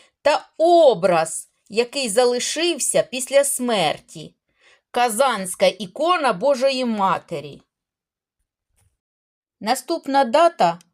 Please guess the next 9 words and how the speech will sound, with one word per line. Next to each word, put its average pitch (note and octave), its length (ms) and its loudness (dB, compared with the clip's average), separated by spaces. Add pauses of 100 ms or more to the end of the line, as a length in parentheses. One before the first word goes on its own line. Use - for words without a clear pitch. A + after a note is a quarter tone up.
восьме C4+ 460 -2
листопада, A3 920 0 (180)
Димитрія C4 640 -2
Солунського. D#3+ 960 -6 (380)
Вісім — F3+ 720 -4 (280)
це C4+ 200 0
чотири C#4+ 520 -2
плюс C#4 360 -8
чотири, G3 680 -8